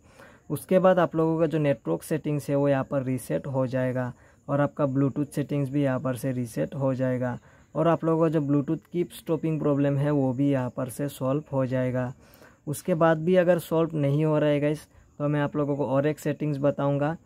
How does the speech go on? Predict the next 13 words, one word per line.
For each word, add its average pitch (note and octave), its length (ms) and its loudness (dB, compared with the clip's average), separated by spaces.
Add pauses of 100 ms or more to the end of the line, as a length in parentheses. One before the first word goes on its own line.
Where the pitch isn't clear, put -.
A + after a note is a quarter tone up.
(280)
उसके E3 280 -4
लिए F3+ 180 2
आप D#3+ 220 2
लोगों D3 260 0
को D3+ 100 -2
यहाँ C3+ 240 0
पर C3 140 -2
से C#3+ 160 -4
नीचे C3+ 340 -4
स्क्रॉल C#3 380 -4
डाउन C#3+ 200 0
करना D3 300 -2
है। E3 220 0